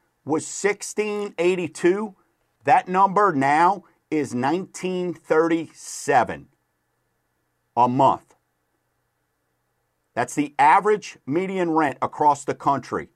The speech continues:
That is tremendous amount, right? So naturally, locally, it affects. So here it might be fifteen hundred. We could look up each parish if we had to, but it's all relevant,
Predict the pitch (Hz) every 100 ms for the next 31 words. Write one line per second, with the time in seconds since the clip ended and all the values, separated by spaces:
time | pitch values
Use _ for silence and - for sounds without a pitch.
0 | _ - 160 190 - - - 147 139 151
1 | 165 139 - - 127 110 92 - - -
2 | _ _ _ _ - 127 165 196 185 170
3 | 202 202 196 185 165 139 180 180 160 147
4 | 151 147 143 127 165 147 131 - - _
5 | - 139 180 190 170 160 160 160 160 170
6 | 156 143 - _ _ _ _ _ _ 180
7 | 175 180 165 151 156 156 131 120 117 123
8 | 110 - 127 110 - 156 135 82 - 113
9 | 123 110 143 147 - 120 107 127 113 -
10 | _ _ _ - 151 143 175 170 151 113
11 | 139 117 95 82